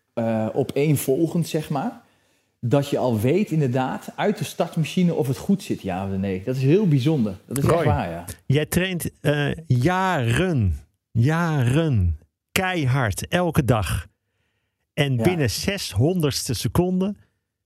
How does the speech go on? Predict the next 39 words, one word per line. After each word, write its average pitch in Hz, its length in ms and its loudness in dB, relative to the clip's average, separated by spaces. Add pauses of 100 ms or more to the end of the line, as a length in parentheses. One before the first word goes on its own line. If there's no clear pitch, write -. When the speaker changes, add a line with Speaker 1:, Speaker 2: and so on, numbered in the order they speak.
(460)
Speaker 2:
weet 135 300 2
jij 160 300 2
of 139 160 -2
het - 120 -2
goed 135 220 0
zit. - 360 -6 (1300)
Speaker 1:
Ja, 151 220 -4
heel 123 200 0
bijzonder 123 400 0
eigenlijk, 92 280 -6
als 98 120 -12
je 104 60 -12
er 104 60 -4
zo 123 140 -2
over 110 180 0
nadenkt. 107 600 -2
Klopt, - 260 -2
ja. 98 240 -2 (120)
Speaker 2:
Het 101 120 -4
is - 80 -8
Speaker 1:
Ja, - 80 -12
Speaker 2:
krankzinnig. 160 540 0
Speaker 1:
dat 82 120 4
klopt. - 160 -10 (280)
Speaker 2:
En 135 100 0
dan 147 120 0
ga 160 120 2
je 151 100 0
weg. 143 220 2
En 139 140 2
Speaker 1:
Ja. 143 60 2
Speaker 2:
dan 139 140 0
is, 160 380 -2
eh, 156 200 -2
zo'n 143 240 0
rondje 175 500 2
van 165 220 2
tweehonderdvijftig 147 800 2
meter? 175 380 0